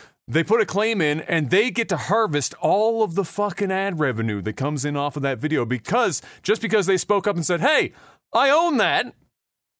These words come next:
they probably don't, but that's what they say. And YouTube goes, "Oh, my bad. Let me just divert the funds your way." And so usually when those come through, even in the emails that you'll get as a creator, YouTube will say, "This is not a strike.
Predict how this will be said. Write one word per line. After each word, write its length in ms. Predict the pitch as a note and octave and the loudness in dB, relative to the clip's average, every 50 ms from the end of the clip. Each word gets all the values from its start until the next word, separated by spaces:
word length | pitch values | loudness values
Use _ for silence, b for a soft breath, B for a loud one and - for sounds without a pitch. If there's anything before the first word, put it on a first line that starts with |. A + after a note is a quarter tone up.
| _ _ _ _ _ _ _ _ _ - | _ _ _ _ _ _ _ _ _ -2
they 100 | B2+ B2+ | -2 0
probably 380 | - E3+ F3+ F3+ E3+ D#3 C#3+ | 0 0 0 2 2 0 0
don't, 360 | B2 C#3+ F3+ E3+ D3 D3+ - _ _ _ - | 0 0 0 0 -2 -4 -8 _ _ _ -2
but 100 | F#3+ F#3 | 0 2
that's 200 | C#4+ C#4+ - - | 0 0 0 -2
what 80 | - | -2
they 120 | - D#3+ C3 | 0 0 0
say. 360 | B2+ - D#3+ C#3 A#2+ A2+ - _ - | 0 0 0 -2 -2 -4 -8 _ -6
And 140 | C#3+ D#3+ F#3 | -4 -2 -2
YouTube 240 | A3+ F3+ G#3+ G3+ | -2 -2 -2 0
goes, 200 | D#3+ F#3+ E3+ - - G4+ | 2 2 0 0 0 0
"Oh, 340 | E4 E4+ E4+ C#4 D#3 - _ - | 2 2 2 2 0 -2 _ -2
my 240 | D3 E3+ G3+ G#3+ | 0 2 2 2
bad. 400 | F#3+ D#3 D#3 E3+ F#3 G#3+ G3+ E3 | 2 2 2 4 2 2 0 -2
Let 140 | C3+ F#3 G3 | -2 -2 -2
me 80 | G#3+ A3 | 0 0
just 300 | G3 G#3+ G3 - - _ b b b b b _ _ - - | 0 0 0 0 -2 _ b b b b b _ _ -6 -2
divert 400 | E3+ F3 C3 F#3 G3 A3+ B3 - | -2 0 2 4 2 2 2 0
the 100 | A3 G3 | -2 0
funds 420 | - - G#3+ A#3 A#3+ A#3 G#3+ E3+ | 2 2 2 2 2 0 -2 0
your 200 | A#3+ C4+ D4+ D4+ | 0 0 0 2
way." 340 | C#4 C4+ A#3 F#3 C#3 G2+ E2 - B B B B | 2 2 2 2 2 0 -4 -8 B B B B
And 160 | - F3+ F3+ | -2 -2 0
so 160 | - - G#3 | 2 2 2
usually 400 | G3 F#3+ G3+ C4 C#4 B3 G#3 B3+ | 2 2 0 -2 -2 -2 -2 -2
when 120 | A#3 G#3 G3+ | -2 0 0
those 180 | G3 G#3 G3+ | 0 0 0
come 220 | - - G3+ G3 F3 | 0 0 -2 -2 -2
through, 380 | - F3 F3 F3+ F3+ F3+ E3+ B B B B B B | -2 0 2 2 2 2 0 B B B B B B
even 280 | E3+ G3+ A3+ A3 A3 | 0 0 0 0 0
in 80 | G#3+ G3 | 0 0
the 280 | F#3+ F3 F3+ E3+ F#3+ | 0 0 0 0 0
emails 240 | F#3 F3+ E3+ D#3+ C#3+ | 0 0 0 0 -2
that 80 | C3 D#3 | -2 -2
you'll 100 | D3+ C3+ | -2 -2
get 240 | A#2+ D#3 D#3 D3 - | 0 0 0 0 0
as 140 | - C3+ A#2 | -2 -2 -2
a 60 | A#2+ | -4
creator, 500 | - - B2+ C#3+ E3+ F#3+ F3+ D3 B2 B2 | -4 -4 -2 0 0 2 2 0 0 -2
YouTube 340 | - C#3 D#3 D3 F3+ E3 C3+ | -2 -4 -4 -2 -2 -2 -2
will 100 | D3+ C#3+ | -2 -4
say, 240 | - D#3+ D3 C#3+ D3 | -2 -2 -2 -2 -2
"This 240 | D3+ B3+ B3 - | -2 -2 -2 -2
is 120 | G#3+ F#3 C#3+ | -2 -2 -2
not 180 | E3 D#3+ D#3 | 0 0 -2
a 60 | C#3+ C3 | -2 -4
strike. 440 | - - C3 A#2+ A2+ A2+ - - | -2 -2 -2 0 -2 -2 -6 -10